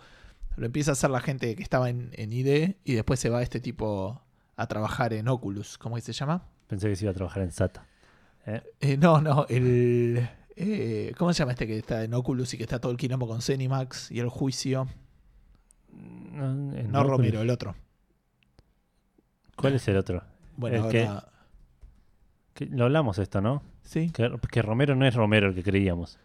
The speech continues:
Speaker 1: No, está bien, pero no ese Romero, el
Speaker 2: ¿Carmack?
Speaker 1: Eh,
Speaker 2: No.
Speaker 1: Carmack, sí,
Speaker 2: Ah, ok.
Speaker 1: Carmack.
Speaker 2: Carmack
Speaker 1: Eh,
Speaker 2: es el Carmack que no cree, que cre-
Speaker 1: Pues, <laughs> imposible saberlo.
Speaker 2: Sí,
Speaker 1: Era
Speaker 2: no es
Speaker 1: Carmack y Romero, pero no era el otro Carmack, sí,
Speaker 2: Claro.
Speaker 1: creo que era ese. Eh, que algún buen oyente nos pudo corregir.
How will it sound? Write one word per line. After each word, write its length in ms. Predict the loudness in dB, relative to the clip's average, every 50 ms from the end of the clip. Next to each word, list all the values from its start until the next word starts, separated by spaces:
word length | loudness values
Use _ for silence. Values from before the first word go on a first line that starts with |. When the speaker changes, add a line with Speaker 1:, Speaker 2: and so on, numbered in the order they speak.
| _ _
Speaker 1:
No, 120 | 2 4 4
está 140 | 6 6 6
bien, 180 | 6 6 6
pero 120 | 6 6 8
no 100 | 8 6
ese 160 | 6 6 2
Romero, 400 | 2 2 2 2 0 0 0 0
el 640 | 0 0 2 2 2 2 2 2 2 2 0 -2 0 2
Speaker 2:
¿Carmack? 500 | 2 4 4 4 0 -2 -2 -6 -18 -20 _ _ _ _ _ _ _ _ _ _ _ _ -4
Speaker 1:
Eh, 100 | 0 2
Speaker 2:
No. 140 | 4 4
Speaker 1:
Carmack, 380 | 4 2 2 0 -4 -8 -12 -18 _ _
sí, 100 | -10 -4 0
Speaker 2:
Ah, 100 | 2 2
ok. 100 | 4 4 2 2 0
Speaker 1:
Carmack. 280 | -2 -6 -6 -6 -8 -12 -16 -20 -20 _ _ _
Speaker 2:
Carmack 340 | 6 8 10 10 10 8 8
Speaker 1:
Eh, 40 | 6
Speaker 2:
es 60 | 6
el 120 | 4 4 4
Carmack 340 | 4 4 4 4 0 0
que 100 | 0 0
no 120 | 0 0 0
cree, 240 | 0 0 0 0 -2
que 120 | -6 -10
cre- 140 | -10 -10 -12 -12 -16 -16 _ _ _ _ _ _ _ _ _ _ _ _ _
Speaker 1:
Pues, 200 | -2 2 2 2 0 -2 -10
<laughs> 160 | -20 -16 -10 -8
imposible 420 | -6 -6 -6 -6 -6 -8 -10 -10 -10 -6
saberlo. 300 | -6 -4 -4 -6 -14 -16 _ _ -20 -20 -20 -20 -10 0
Speaker 2:
Sí, 100 | 4 8
Speaker 1:
Era 140 | 10 10 10
Speaker 2:
no 60 | 12
es 40 | 10
Speaker 1:
Carmack 240 | 10 10 10 8 8
y 40 | 8
Romero, 320 | 6 8 8 10 10 10
pero 140 | 10 10 8
no 60 | 8
era 60 | 8
el 80 | 6 6
otro 140 | 6 6 6
Carmack, 280 | 4 4 2 0 -2
sí, 120 | -2 -2 2
Speaker 2:
Claro. 200 | 4 4 4 4
Speaker 1:
creo 100 | 2 -2
que 60 | -4
era 40 | -6
ese. 120 | -8 -10 -14 -20 -20 -20 -20 _ -8
Eh, 720 | -2 0 2 2 4 2 2 2 0 0 -2 -4 -8 -8 -4
que 60 | -2
algún 420 | 2 4 4 4 2 2 0 2
buen 160 | 2 2 2 2
oyente 260 | 0 -2 -2 -2 -2
nos 120 | -4 0
pudo 180 | 0 0 0 0
corregir. 320 | -2 -4 -6 -6 -8 -8